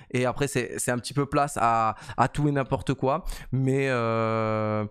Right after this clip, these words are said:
j'ai peur, euh, qu'un jour, euh, il y ait des skins qui soient validés par l'I A, en fait, et que, euh, y a, ça pose problème de droit ou pas de droit. Euh, je sais qu'il y a vraiment eu, euh,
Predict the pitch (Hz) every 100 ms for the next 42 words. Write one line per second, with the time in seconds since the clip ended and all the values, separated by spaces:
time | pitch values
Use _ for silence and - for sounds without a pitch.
0 | - - - 117 120 143 143 175 180 208
1 | 151 107 - - - 127 127 - 143 135
2 | 151 180 151 127 123 131 135 - 180 180
3 | 160 - 131 120 165 165 170 175 127 135
4 | 147 170 147 160 180 - 135 117 - 143
5 | 131 117 120 135 139 - 127 143 123 123
6 | 110 104 107 117 120 120 107 113 - 104
7 | 110 123 104 98 - 127 175 165 113 127
8 | 127 131 120 104